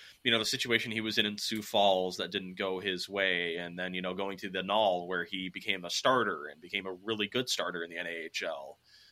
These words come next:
uh, to now in the N C double A with a really good hockey team in Saint Cloud State. I feel like if the jour-, the part of the journey is, you know, being patient. So I feel like he's waited for his opportunity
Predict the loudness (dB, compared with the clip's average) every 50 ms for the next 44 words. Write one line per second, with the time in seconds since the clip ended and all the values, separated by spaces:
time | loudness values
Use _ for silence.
0 | _ _ _ -4 -2 0 0 0 0 -2 -4 _ _ _ _ _ _ -6 -4 -2
1 | 0 2 4 4 4 2 0 -2 -2 -2 -2 -2 -2 -2 0 0 0 2 2 4
2 | 6 8 8 6 6 2 -2 0 0 0 2 0 0 -2 -4 -2 -2 0 0 0
3 | -2 -2 -4 -10 -8 -8 -8 -6 -6 -4 -6 -6 -4 -4 -4 -4 -2 -4 -2 0
4 | 2 2 2 2 0 -4 -8 -8 -4 -2 -2 0 0 0 0 0 -2 -4 -6 -6
5 | -6 -8 -10 -12 -14 -16 _ _ _ _ -20 -20 -20 _ _ _ _ -6 -2 -2
6 | 0 2 2 2 2 0 -2 0 0 0 0 0 2 4 4 6 6 4 2 2
7 | 2 2 4 4 2 2 2 0 0 0 0 0 0 0 0 -2 -2 -2 0 0
8 | 0 0 0 -6 -8 -8 -8 -6 -4 -2 -2 -2 -2 -2 0 0 0 0 0 -2
9 | -4 -6 -6 -6 -6 -4 -2 0 0 0 0 -2 -4 -6 -4 -4 -2 -2 -2 -2
10 | -4 -8 -8 -6 -6 -4 -4 -4 -4 -4 -4